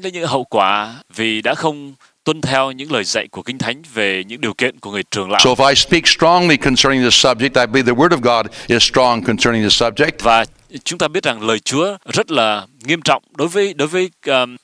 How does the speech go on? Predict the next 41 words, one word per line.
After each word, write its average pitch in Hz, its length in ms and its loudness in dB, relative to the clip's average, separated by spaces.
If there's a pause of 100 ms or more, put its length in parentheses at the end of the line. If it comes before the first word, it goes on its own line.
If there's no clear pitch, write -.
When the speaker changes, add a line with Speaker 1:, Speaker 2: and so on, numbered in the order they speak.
(160)
Speaker 1:
những 165 140 -12
điều 123 120 0
kiện 139 220 -4
của 107 80 -12
người 101 140 -4
trưởng 104 180 -6
lão. 110 220 -2
Do 147 140 -4
đó 147 60 -2
chúng 170 140 -20
ta 160 80 0
cũng 160 160 -8
phải 120 140 -4
có 143 120 -2
thái 165 200 -4
độ 120 160 -2
đó. 113 80 2
Speaker 2:
And 117 100 4
sometimes 139 540 2
we 127 200 2
learn 139 160 2
things 123 360 0
by 123 200 4 (120)
our 117 80 0
mistakes. - 680 0 (100)
Speaker 1:
Và 107 120 0
có 180 140 -6
nhiều 135 120 -2
khi 165 360 -4 (140)
chúng 147 180 -10
ta 127 260 0
học 107 220 -8
hỏi 101 340 -4 (180)
khi - 160 -8
chúng 147 120 -10
ta 143 120 0
làm 104 260 0
những 104 160 -14
lỗi 147 120 -2
lầm. 107 260 -4 (1040)
Speaker 2:
Then 147 380 4